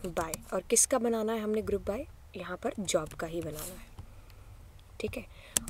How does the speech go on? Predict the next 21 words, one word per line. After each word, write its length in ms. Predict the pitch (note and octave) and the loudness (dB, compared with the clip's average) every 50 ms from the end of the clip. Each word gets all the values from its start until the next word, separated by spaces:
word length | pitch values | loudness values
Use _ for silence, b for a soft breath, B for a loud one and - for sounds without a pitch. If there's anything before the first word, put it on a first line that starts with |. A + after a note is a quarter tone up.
| - - | 0 0
और 100 | G3 F#3+ | 0 0
फिर 260 | - - C4 C#4 C#4+ | 10 12 12 12 12
मैं 140 | C#4+ C#4+ C4 | 12 10 10
क्या 180 | - C4 B3 | 10 8 6
कर 160 | A#3 A#3 G#3 G3+ | 8 6 6 6
रही 120 | G3 G3+ | 4 2
हूँ 80 | G3+ G3 | 4 6
इसके 240 | F#3+ - - - | 6 6 6 4
अंदर, 300 | G3+ F#3+ F#3+ G3 G#3 G3+ G3+ - - - | 2 0 2 0 0 0 0 -2 2 6
having, 440 | G3 F#3+ F3+ F3 E3+ D#3+ D#3 E3 - - - - - - | 8 8 8 8 4 0 -2 -8 -10 -12 -12 -14 -2 0
और 60 | A#3 G#3 | 0 4
having 360 | G#3 G#3 F#3+ G3+ A#3 B3 A#3+ | 8 8 8 10 8 8 6
के 80 | B3+ | 6
अंदर 200 | A3+ A3 A#3+ A#3 | 4 4 4 6
मुझे 200 | A#3 A#3 A3 B3+ | 6 8 8 6
counting 520 | C4 - A3 G3 F#3 F#3+ F3+ - G#3+ A3 G#3+ | 6 6 6 6 6 6 6 6 6 6 4
के 100 | G#3+ F#3+ | 4 2
लिए 120 | F3+ E3+ | 2 2
बोला 260 | D#3+ D#3+ D3+ D3 D#3 | 2 0 -2 -2 -4
है, 60 | - - - | -6 -6 -8
तो 60 | E3+ | -8